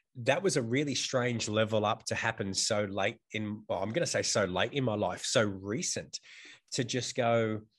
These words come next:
you know, be an appre-, be, be appreciative, you know, be, be more, uh, not that I wasn't empathetic before, but just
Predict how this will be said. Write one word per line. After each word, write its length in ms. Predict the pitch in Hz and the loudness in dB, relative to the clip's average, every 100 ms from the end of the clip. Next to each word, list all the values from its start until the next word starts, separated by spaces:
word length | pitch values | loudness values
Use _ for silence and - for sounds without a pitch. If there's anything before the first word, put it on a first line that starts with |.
| _ _ _ _ _ _ _ _ _ | _ _ _ _ _ _ _ _ _
you 80 | 131 | -8
know, 160 | 123 113 - _ _ _ | -6 -8 -12 _ _ _
be 140 | 151 | -2
an 80 | 202 | 2
appre-, 280 | 180 - 147 - | 0 -2 -8 0
be, 300 | 151 175 151 - 113 | 4 4 4 -6 -2
be 160 | 139 180 | 4 4
appreciative, 600 | 170 - 202 - 90 - - - | 2 -2 -2 -4 -6 -14 -14 -2
you 80 | |
know, 220 | 113 104 107 | 2 4 4
be, 680 | 104 123 135 131 131 123 - - _ | 2 2 4 4 2 0 -8 -20 _
be 420 | 131 135 135 123 120 | 0 2 2 0 -2
more, 480 | 120 123 131 143 143 | 0 2 4 2 0
uh, 100 | 127 120 | -2 2
not 160 | 147 | 2
that 100 | 135 | 4
I 40 | 117 | 2
wasn't 360 | 107 113 117 | 2 0 -2
empathetic 520 | 110 107 110 107 101 - | -6 -6 -4 -2 -2 -4
before, 440 | 104 - 240 110 - | -8 0 0 0 -2
but 160 | 110 | -4
just 300 | 127 143 - | 0 0 -2